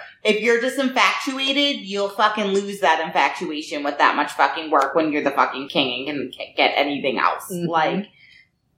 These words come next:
Speaker 1: okay. When Anne finally did catch Henry's eye, it hit him fast and it hit him hard.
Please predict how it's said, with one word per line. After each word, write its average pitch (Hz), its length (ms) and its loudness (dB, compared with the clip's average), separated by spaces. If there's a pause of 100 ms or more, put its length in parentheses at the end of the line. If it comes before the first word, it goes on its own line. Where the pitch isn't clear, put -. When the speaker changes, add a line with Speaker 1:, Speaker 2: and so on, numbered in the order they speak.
Speaker 1:
okay. 185 220 4 (380)
When 202 240 4 (100)
Anne 196 480 6 (320)
finally 202 320 6
did 185 260 2
catch 247 200 0
Henry's 254 360 0
eye, 123 380 4
it 185 160 2
hit 170 160 0
him 123 220 -2
fast 185 340 6 (100)
and 170 120 -2
it 147 100 2
hit 170 160 -2
him 156 180 -2 (300)
hard. - 420 0